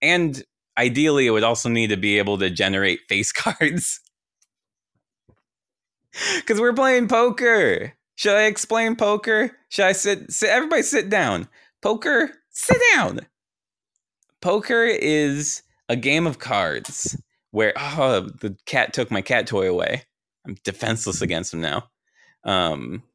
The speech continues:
<clears throat> okay. Poker is a game where it's really hard to explain, but you put down certain cards, one to ten, I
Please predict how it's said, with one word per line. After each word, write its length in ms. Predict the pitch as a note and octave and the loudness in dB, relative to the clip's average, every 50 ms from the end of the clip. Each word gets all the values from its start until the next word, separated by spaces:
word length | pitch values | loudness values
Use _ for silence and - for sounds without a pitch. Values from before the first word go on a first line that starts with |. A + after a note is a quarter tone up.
| _ _ _ _ _ _ _ _ _ _ _ _ _ _ - | _ _ _ _ _ _ _ _ _ _ _ _ _ _ -14
<clears throat> 340 | A#2 A2 G#2 F#2+ F2 - - _ - | -12 -10 -10 -10 -12 -16 -14 _ -6
okay. 300 | B2+ A#2 - - - - - _ _ _ _ _ _ _ _ _ _ _ _ _ _ _ _ _ _ _ _ _ - - _ _ _ _ _ | -6 -6 -6 -8 -8 -10 -14 _ _ _ _ _ _ _ _ _ _ _ _ _ _ _ _ _ _ _ _ _ -20 -20 _ _ _ _ _
Poker 300 | - C#3 D#3 D#3 - F#3+ | -4 -2 -2 0 0 0
is 160 | F#3+ F#3 D#3 D#3 | 2 2 0 -2
a 40 | |
game 460 | A#2+ F#2 F2 D#2+ C#2+ C2+ C2 - B2 - _ _ _ _ _ _ _ _ _ _ | -4 -4 -4 -4 -4 -4 -6 -8 -12 -16 _ _ _ _ _ _ _ _ _ _
where 680 | F#2+ F#2 F#2+ F#2 F#2 F#2 F2+ F2+ F2+ F2 E2+ D#2+ - - _ _ _ _ _ _ _ _ _ _ _ _ _ - | -4 0 2 2 2 2 2 2 2 0 0 -2 -6 -10 _ _ _ _ _ _ _ _ _ _ _ _ _ -14
it's 260 | - B2+ A#2+ - - A2+ A2 - | -12 -10 -10 -10 -10 -12 -8 -4
really 300 | E3 F3 F3 D#3 C#3+ B2 | -2 0 2 2 2 2
hard 240 | B2 B2+ A#2+ A2+ G#2+ | 2 2 0 2 2
to 160 | G#2 G2 F#2 | 0 0 0
explain, 600 | D#2+ - - - - F#2+ F2 D2 B1 A1 C#2+ D#2+ - - - _ _ _ | -2 -4 -8 -8 -4 -4 -4 -4 -4 -6 -10 -12 -14 -20 -20 _ _ _
but 320 | - A2+ A2+ A2 F#2+ - - - _ - | 2 2 4 4 4 2 -2 -8 _ -8
you 140 | - G#2 | -8 -4
put 220 | A2 D#3 F3 F3+ - | -2 -2 -2 -2 0
down 500 | F3 E3+ E3 D#3+ D#3 D3+ C#3+ C3 C3 B2 | 0 2 2 2 2 2 0 0 -2 -4
certain 600 | - - E3 D#3 G2+ C3 C3 A#2+ A#2 A2 - - _ _ | -2 -2 -2 0 0 0 0 0 -2 -2 -4 -8 _ _
cards, 560 | - - - A#2+ A2+ G#2 F2+ E2+ D2 - - | -6 -2 0 2 2 2 2 -2 -4 -6 -8
one 420 | G#2+ A2 A#2 C3+ D3 D3 C#3+ C#3 C3 | -6 -2 0 0 0 0 0 -2 -2
to 160 | - B2+ A2+ | -2 -4 -4
ten, 460 | G#2+ - - - - C#3 F#2 F2+ E2 | -4 -6 -12 -8 -4 -4 -2 -2 -2
I 140 | C#2+ C2+ | -4 -6